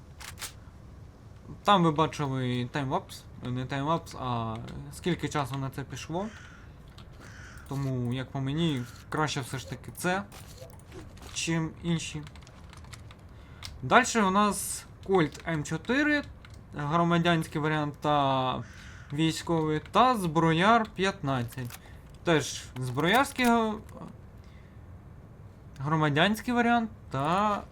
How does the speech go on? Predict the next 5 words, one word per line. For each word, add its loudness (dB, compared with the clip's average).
повноцінний. -2
Отак 8
у 2
нас 2
виглядає. 2